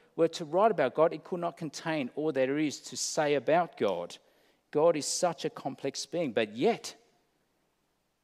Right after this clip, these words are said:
you teach a child about God, our children in our kids' church, our creche,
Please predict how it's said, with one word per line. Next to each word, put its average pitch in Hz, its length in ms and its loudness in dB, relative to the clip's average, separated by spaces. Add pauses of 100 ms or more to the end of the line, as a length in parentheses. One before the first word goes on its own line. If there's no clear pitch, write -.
(160)
you 156 120 -6
teach - 720 -6 (140)
a 175 60 -2
child 101 420 -2
about 98 460 -4
God, 85 380 -6 (800)
our 120 160 -6
children 196 580 -6
in 120 140 -4
our 131 120 -2
kids' - 400 -10
church, 107 380 -4
our 117 140 -2
creche, - 480 -6